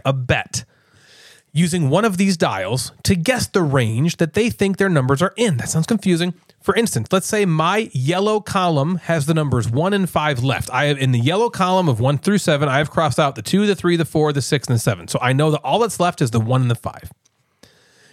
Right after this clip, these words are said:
And luckily, two of the dice rolled were yellow. All the other numbers I've deduced have been crossed off, like I said, and the pink could be, let's say, two, three, five, or seven. What I need to do is guess what numbers I have in front of me. So let's say I think I have a yellow one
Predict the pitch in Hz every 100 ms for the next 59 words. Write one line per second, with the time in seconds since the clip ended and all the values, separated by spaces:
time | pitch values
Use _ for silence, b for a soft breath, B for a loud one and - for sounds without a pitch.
0 | b 120 123 180 147 120 - 170 185 165
1 | 160 147 139 120 113 120 120 120 202 180
2 | - 113 B B B 156 226 240 - 196
3 | 220 202 190 196 185 175 165 143 117 202
4 | 156 151 147 135 127 131 143 147 117 123
5 | 131 156 - 127 - 135 120 - 311 196
6 | - - _ _ - - 220 196 196 190
7 | 175 - 151 127 262 233 214 175 147 120
8 | - 92 - B B 170 - 254 285 247
9 | 165 117 123 101 104 92 B B B 180
10 | 143 196 214 143 208 226 220 208 196 180
11 | 156 170 147 - 156 143 117 98 156 147
12 | 220 - 254 143 143 - - 233 170 165
13 | 139 131 131 123 175 214 147 139 139